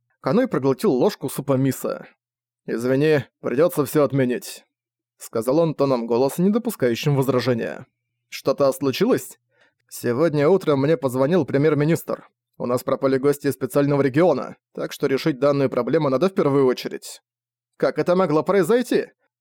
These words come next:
«Премьер-министр сказал, что он сам обо всём позаботится,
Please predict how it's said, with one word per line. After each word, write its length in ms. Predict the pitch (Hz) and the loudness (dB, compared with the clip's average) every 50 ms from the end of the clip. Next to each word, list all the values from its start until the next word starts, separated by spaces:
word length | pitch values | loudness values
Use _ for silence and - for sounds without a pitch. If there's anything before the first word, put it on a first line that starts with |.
| _ _ | _ _
«Премьер-министр 640 | - - 135 147 151 143 139 135 147 151 - 160 156 147 | -4 -2 0 2 2 2 2 2 2 0 0 0 -2 0
сказал, 360 | - - 127 117 131 139 143 | 0 -2 0 2 2 0 0
что 220 | - - 143 131 | 0 0 2 2
он 160 | 127 131 127 | 2 2 0
сам 220 | 120 - 185 247 285 | 0 0 0 0 0
обо 160 | 233 165 135 | 0 0 -2
всём 180 | - 147 139 127 | 0 -2 -2 0
позаботится, 720 | 131 135 127 120 117 139 170 233 202 - - 185 160 - | 0 0 0 0 0 0 0 0 -2 -2 -2 -2 -2 -2